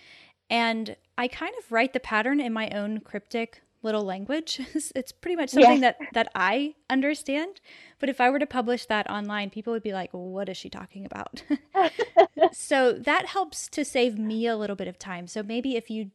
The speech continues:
Speaker 1: if you do develop your own abbreviations or, like, eh, they're not full sentences, like, it'll be M R six S C. Well, I know what that
Speaker 2: Right.
Speaker 1: means, <laughs> but,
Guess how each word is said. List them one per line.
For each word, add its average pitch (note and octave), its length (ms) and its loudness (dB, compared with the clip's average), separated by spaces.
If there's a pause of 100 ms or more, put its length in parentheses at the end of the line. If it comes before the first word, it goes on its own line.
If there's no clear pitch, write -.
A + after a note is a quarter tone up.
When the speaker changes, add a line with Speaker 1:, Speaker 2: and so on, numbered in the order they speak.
(120)
Speaker 1:
if - 180 -6
you A#3+ 140 -2
do A3+ 280 -2
develop A3 520 -2
your G3+ 260 -6
own G#3+ 440 -2 (840)
abbreviations A#3 1200 -2
or, G3 580 -2 (960)
like, F3 320 -6 (720)
eh, - 100 -2
they're B3+ 200 2
not C4 240 2
full A3+ 160 -4
sentences, A3 720 -6
like, G3+ 200 -2
it'll A#3 160 0
be A3 440 -4 (440)
M A#3+ 180 2
R G#3+ 500 0 (280)
six - 520 -4
S F#3 220 -6
C. G3 360 -10 (120)
Well, - 140 -10
I D#4 100 0
know E4+ 120 -2
what G3+ 160 -4
that E3 200 -8
Speaker 2:
Right. D#4 420 8
Speaker 1:
means, D#4 320 0 (140)
<laughs> - 200 -18
but, B3+ 240 0